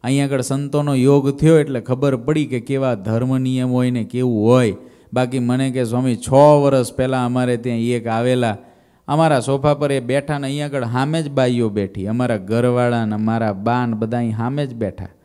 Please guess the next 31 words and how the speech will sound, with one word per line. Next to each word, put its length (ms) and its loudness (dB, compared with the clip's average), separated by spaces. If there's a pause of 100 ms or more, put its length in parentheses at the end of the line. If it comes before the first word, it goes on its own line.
(440)
અને 160 -2
સ્વામીએ 340 -2
બે 380 2
કલાક 360 0
સુધી 220 -2
સત્સંગ 520 -4
કર્યો, 220 -2
બે 260 0
કલાક 340 -4
સુધી 220 -4
વાતો 360 -2
કરીને, 340 -8
બે 240 -4
કલાક 280 -6
સુધી 240 -4
બધું 340 -6
પૂછ્યું 380 -4
ને 60 -4
ભગવાનની 480 -6
વાતો 340 -4
કરીને, 340 -8
અમારે 260 -2
કાંઈ 140 -8
પ્રશ્નો 480 -6
હતા 160 -6
બહેનો 400 -4
ને 120 -4
એ 240 -2
ડાયરેક્ટ 420 -4
ફેસો 280 0
ફેસ. 380 0